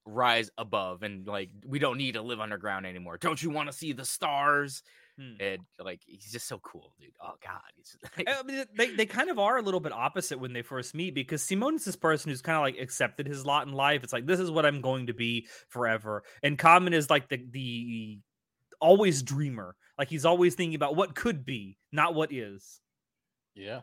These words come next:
Speaker 1: Yeah.
Speaker 2: That's why they
Speaker 1: And
Speaker 2: make a good duo.
Speaker 1: Well, that's, he's like, he's a hero to Simone because Simone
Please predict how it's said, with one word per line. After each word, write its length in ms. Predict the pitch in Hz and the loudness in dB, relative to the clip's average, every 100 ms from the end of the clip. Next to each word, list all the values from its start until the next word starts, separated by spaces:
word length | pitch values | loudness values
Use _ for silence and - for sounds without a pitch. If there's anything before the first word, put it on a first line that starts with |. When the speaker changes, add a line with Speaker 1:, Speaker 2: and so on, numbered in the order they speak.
| - | -12
Speaker 1:
Yeah. 260 | 98 85 87 _ _ _ - | -10 -10 -14 _ _ _ -2
Speaker 2:
That's 120 | 196 | 2
why 80 | 427 | 2
they 60 | 349 | 2
Speaker 1:
And 60 | |
Speaker 2:
make 120 | 233 | 2
a 60 | 196 | 2
good 180 | 185 139 | 2 0
duo. 340 | 139 117 95 - _ _ _ _ _ | -2 -6 -8 -16 _ _ _ _ _
Speaker 1:
Well, 200 | 160 135 | -6 -6
that's, 160 | 139 135 | -8 -10
he's 200 | 156 160 | -8 -4
like, 180 | 175 - | -4 -4
he's 200 | - 143 | -12 -10
a 40 | 147 | -6
hero 260 | 170 170 | -2 -2
to 440 | 147 151 131 113 82 | -2 -4 -4 -6 -10
Simone 500 | - 120 107 90 85 | -10 -6 -6 -6 -10
because 320 | 98 110 101 | -12 -8 -8
Simone 520 | - 131 139 131 117 | -8 -4 -2 -2 -6